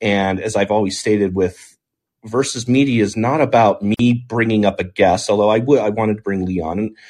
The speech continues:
we talk and you listen. It's, I wanna, I wanna hear from you because that's what this app is for.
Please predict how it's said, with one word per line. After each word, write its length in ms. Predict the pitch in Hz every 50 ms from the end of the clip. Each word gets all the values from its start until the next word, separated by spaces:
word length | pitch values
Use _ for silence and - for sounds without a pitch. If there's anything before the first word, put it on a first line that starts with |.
| - _ _
we 200 | - 113 139 143
talk 460 | 143 - - - 127 113 117 113 - 95
and 120 | 90 90
you 240 | 95 107 123 117 101
listen. 400 | 98 123 - - - 110 92 87
It's, 220 | 87 - - - _ _ -
I 100 | 92 110
wanna, 240 | 135 143 123 117 107 110 -
I 60 | 113
wanna 200 | 117 127 165 165
hear 240 | - - - 131 123
from 280 | 120 - - 90 90 85 87
you 480 | 90 90 101 131 156 117 85 71 73 - - -
because 320 | 98 - - 117 101 -
that's 260 | - 120 151 - -
what 120 | 131 120 -
this 160 | 113 110 -
app 260 | 107 98 92 - -
is 100 | 90 -
for. 460 | - - - 190 190 143 - - -